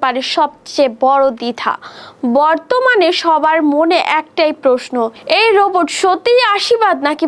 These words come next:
মানুষকে টেনে নিয়ে যাচ্ছে অচেনা এক অন্ধকারে?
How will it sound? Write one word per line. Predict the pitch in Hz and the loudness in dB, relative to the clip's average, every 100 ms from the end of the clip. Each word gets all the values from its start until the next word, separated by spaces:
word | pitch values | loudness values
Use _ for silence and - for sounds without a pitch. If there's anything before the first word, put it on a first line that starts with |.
| 294 | 2
মানুষকে | 277 330 339 381 339 | 2 0 -2 -2 0
টেনে | 349 349 359 339 | 2 2 2 2
নিয়ে | 359 349 | 2 2
যাচ্ছে | 349 330 - 330 269 262 | 0 -2 -4 -2 0 -2
অচেনা | 269 302 285 285 | -2 -4 0 -2
এক | 285 - 269 | -2 -4 -2
অন্ধকারে? | 269 277 - 330 320 330 | -2 -4 -4 -2 0 0